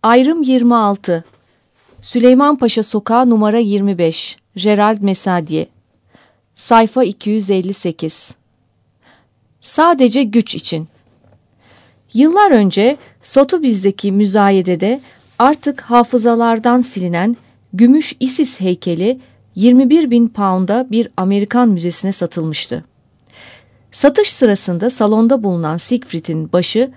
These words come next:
sarhoş gibi dönmüş, kanter içinde kalmış ve hava almak için New Bond Caddesi'ne çıkmıştı. Bu satıştan bir ay sonra ise hepsi de sözleşmeli dört genç ressam ve bir heykeltıraşla bağlantılardan sorumlu olarak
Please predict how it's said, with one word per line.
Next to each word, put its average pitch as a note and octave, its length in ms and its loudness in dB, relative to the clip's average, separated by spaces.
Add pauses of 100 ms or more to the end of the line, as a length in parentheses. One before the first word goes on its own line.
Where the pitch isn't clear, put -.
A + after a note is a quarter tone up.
(100)
sarhoş G3+ 500 2
gibi E3 280 -8
dönmüş, E3 460 -2 (240)
kanter G3+ 380 2
içinde E3 380 -4
kalmış E3+ 520 -2 (260)
ve F#3+ 80 0
hava G3+ 300 0
almak F3 320 -2
için B3 360 -2 (240)
New A#3+ 260 6
Bond A#3 260 4
Caddesi'ne F3+ 520 -4
çıkmıştı. D3 640 -10 (1700)
Bu C4 80 -6
satıştan D4 640 2
bir C#4+ 180 6
ay G3 100 2
sonra E3 340 -4
ise G3+ 380 -4 (320)
hepsi C#4 360 -4
de G3 120 2
sözleşmeli G3+ 840 0
dört B3+ 300 2
genç A3 320 0
ressam F#3 480 -2 (280)
ve F#3 160 0
bir C4 140 4
heykeltıraşla G#3+ 960 0
bağlantılardan F#3 840 -2
sorumlu G3 460 0
olarak E3 440 -2